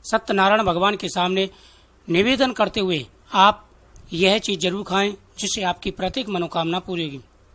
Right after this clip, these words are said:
जो व्यक्ति महीने की प्रत्येक अमावस्या को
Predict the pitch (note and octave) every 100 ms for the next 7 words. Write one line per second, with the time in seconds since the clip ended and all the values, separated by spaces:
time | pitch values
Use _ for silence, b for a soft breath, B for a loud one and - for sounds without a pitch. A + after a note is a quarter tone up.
0 | _ _ _ _ - b b b b b
1 | b b _ _ D#3+ C4+ C4 B3+ - F3+
2 | - - _ _ - E3+ A3+ A#3+ G#3 A#3
3 | D#4 D4+ A3+ G#3+ G#3+ - F#3+ F3